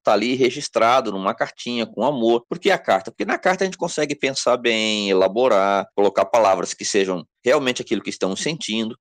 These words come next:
e eu acho que pode ser útil pra você. Três, peça a Deus, ore, pra que ele prepare o coração dos seus pais, pra que definam o lugar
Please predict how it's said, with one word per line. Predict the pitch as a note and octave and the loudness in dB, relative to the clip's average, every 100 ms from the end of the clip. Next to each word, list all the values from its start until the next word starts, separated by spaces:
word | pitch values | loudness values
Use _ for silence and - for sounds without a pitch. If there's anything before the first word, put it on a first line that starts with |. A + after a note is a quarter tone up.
| _ | _
e | G#2+ | 0
eu | G2+ | 0
acho | - | 0
que | G#2 | -4
pode | - F#2+ G2 | 0 0 0
ser | A#2 G#2+ | -4 -4
útil | F#2+ - | -4 -2
pra | G#2 | -4
você. | C3 - - _ - | -4 -10 -14 _ -2
Três, | C3 F2+ - - _ _ _ | 0 0 -6 -18 _ _ _
peça | C#3+ D#3 D#3+ - D#3 | 2 2 0 0 0
a | G3+ | 0
Deus, | F#3+ C3 C#3+ A2+ D#2+ - - - - | -2 0 2 0 -4 -8 -10 -12 -12
ore, | - E2 A2 B2+ F2 _ _ - | -2 2 4 2 -2 _ _ -8
pra | F2+ | -6
que | - | 0
ele | A#2 D#3 | 0 0
prepare | - E3+ F3 E3 | -4 -2 0 0
o | D#3+ | 0
coração | C#3+ C3+ - A#2+ | -2 -2 -4 -8
dos | G#2+ | -6
seus | - - | -8 -8
pais, | - G#2+ G#2 | -2 0 0
pra | - - | -4 -8
que | - D#3 | -6 -4
definam | E3+ F3 - G#3+ A#3 D#3 | -2 -2 -4 -4 -2 0
o | B2+ | 0
lugar | A#2+ G2 G#2+ C#3 | -2 0 2 2